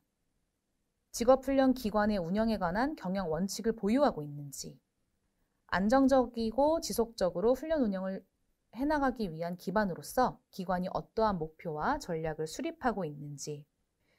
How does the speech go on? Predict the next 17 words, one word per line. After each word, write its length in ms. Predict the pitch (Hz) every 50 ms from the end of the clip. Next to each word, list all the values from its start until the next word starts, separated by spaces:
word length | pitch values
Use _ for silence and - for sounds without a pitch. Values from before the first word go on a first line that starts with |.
| _ _ _ -
그리고 280 | 208 233 220 247 240
기관의 440 | 240 - 220 214 240 240 240 247 240
경영 320 | 233 196 190 202 214 226
전반과 580 | 220 226 170 165 175 190 226 240 247 240 240 233
관련된 640 | 180 160 156 156 160 151 156 156 202 240 269 294
주요 280 | 294 - - 214 214 208
정보들을 640 | 208 180 160 160 165 175 170 165 165 214 233 226 -
안전하게 800 | - 156 170 175 180 180 220 220 214 202 180 165 156 226 247 262
관리하기 580 | 262 - 165 156 160 185 190 180 180 - 156 147
위해 340 | 156 165 220 240 180 - - _ _ _ _
어떠한 460 | - 170 170 - - 254 277 269 240
노력을 320 | 190 170 165 175 175 185 185
기울이고 460 | 180 - 220 233 254 247 240 226 226 196
있는지 420 | 160 156 175 190 196 185 - 175
등에 280 | - 175 170 165 165 160
대한 280 | - 156 156 151 156
내용을 480 | 156 156 156 151 151 175 226 285 370